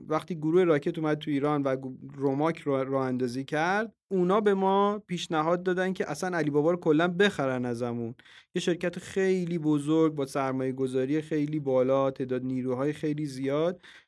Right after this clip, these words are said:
و ما اونجا با راهنمایی، اه، بعضی از در واقع،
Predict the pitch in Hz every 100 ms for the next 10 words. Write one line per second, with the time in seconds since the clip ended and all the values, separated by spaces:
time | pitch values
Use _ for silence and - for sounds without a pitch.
0 | - 139 165 196 233 196 185 165 185 202
1 | 226 233 240 - 139 151 147 156 151 165
2 | 156 156 151 160 202 156 113 104 - _
3 | _ - 131 127 139 160 180 175 175 165
4 | 156 139 135 135 131 156 160